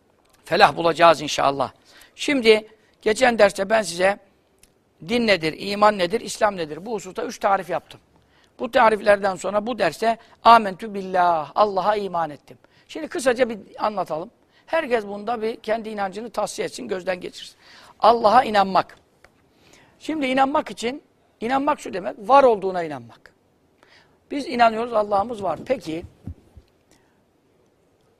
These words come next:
nasıldır? Sıfatları nedir? Onu nasıl tanıyoruz? Ne kadar tanıyoruz? Evvela tanımak lazım. Tanımadan inanmak olmaz. Şimdi Yahudiler de Allah'a inanıyoruz diyorlar. Hristiyanlar da Allah'a inanıyoruz diyorlar.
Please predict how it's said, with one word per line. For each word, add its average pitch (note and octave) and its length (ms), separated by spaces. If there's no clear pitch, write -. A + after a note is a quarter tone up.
nasıldır? G#3 720
Sıfatları B3+ 600
nedir? A3 380
Onu A#3+ 180
nasıl C4 240
tanıyoruz? F#3+ 440
Ne A#3 100
kadar B3 260
tanıyoruz? F3 420
Evvela A#3+ 320
tanımak F#3+ 440
lazım. C3+ 280
Tanımadan A#3+ 580
inanmak G3 400
olmaz. D#3 300
Şimdi B3 220
Yahudiler B3 560
de A#3 60
Allah'a G#3 320
inanıyoruz F3 420
diyorlar. D#3 380
Hristiyanlar B3 640
da A3+ 80
Allah'a G3 280
inanıyoruz E3 500
diyorlar. C3+ 340